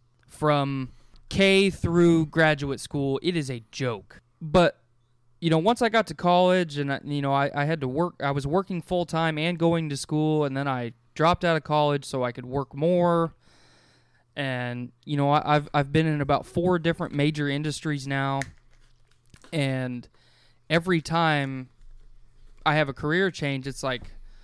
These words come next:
okay, I need to reevaluate where I sit politically a little bit, because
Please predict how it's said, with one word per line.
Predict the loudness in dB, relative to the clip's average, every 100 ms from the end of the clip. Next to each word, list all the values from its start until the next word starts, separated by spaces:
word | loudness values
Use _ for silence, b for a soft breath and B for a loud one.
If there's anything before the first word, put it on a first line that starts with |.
| -20 -14 -10
okay, | -6 -4 -2
I | -2
need | -2 -2
to | 0
reevaluate | 0 0 0 0 0 -2 -4 -6 -8 -12 _ _ _ _ _ -12
where | -4 -2 -2
I | -4
sit | -6 -8 -6
politically | -6 -6 -6 -6 -6
a | -6
little | -6 -6
bit, | -6 -6 -6
because | -12 -10 -6 -6 -6 -12